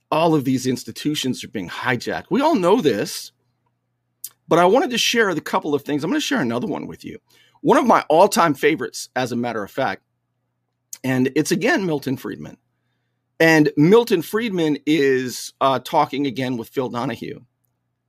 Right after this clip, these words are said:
Oh, if you haven't seen this, it's golden.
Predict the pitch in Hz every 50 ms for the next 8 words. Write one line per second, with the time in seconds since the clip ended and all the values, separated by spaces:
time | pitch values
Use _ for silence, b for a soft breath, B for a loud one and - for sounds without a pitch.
0 | _ _ _ _ _ _ _ _ 165 175 151 127 185 180 170 165 143 143 131 -
1 | - - 147 143 127 127 120 117 - - - _ _ _ _ _ _ _ _ _
2 | _ _ - 151 151 - - 147 135 131 127 123 107 104 82 76 - -